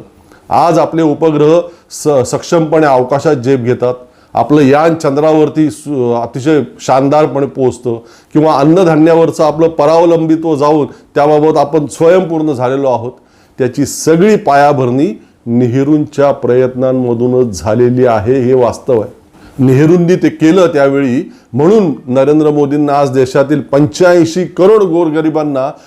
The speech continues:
मतांसाठी मोफत रेशन, अन्नधान्य पुरवता येते, नाहीतर कुठून आणलं असतं त्यांनी हे वाटप करायला?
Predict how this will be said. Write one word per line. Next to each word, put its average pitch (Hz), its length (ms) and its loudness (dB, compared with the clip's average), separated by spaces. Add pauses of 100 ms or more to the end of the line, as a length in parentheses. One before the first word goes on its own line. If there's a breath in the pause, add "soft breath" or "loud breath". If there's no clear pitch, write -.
(120 loud breath)
मतांसाठी 151 800 0
मोफत 131 560 -4
रेशन, 135 480 0
अन्नधान्य 127 540 0
पुरवता 113 460 -2
येते, 104 240 -4 (380 soft breath)
नाहीतर 139 240 0
कुठून 220 360 0
आणलं 190 260 0
असतं 160 240 -4
त्यांनी 135 240 0
हे 117 180 0 (200)
वाटप 120 360 -2
करायला? 107 360 -2